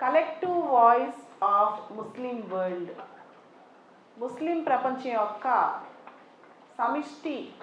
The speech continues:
వాణి వినిపించడానికి ఓఐసి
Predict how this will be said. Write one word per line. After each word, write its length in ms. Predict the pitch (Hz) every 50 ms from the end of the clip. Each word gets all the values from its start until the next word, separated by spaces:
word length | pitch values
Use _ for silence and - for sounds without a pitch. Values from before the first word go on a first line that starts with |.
| - - 175 190
వాణి 300 | 208 208 208 220 226 247 233 202
వినిపించడానికి 960 | 208 208 202 202 214 214 214 - - 208 196 185 190 190 190 - - 240 226 185 - - - - - - - - - - - - - - _ _ - 208 220 240
ఓఐసి 760 | 269 277 277 - - - 196 208 220 226 226 - - 247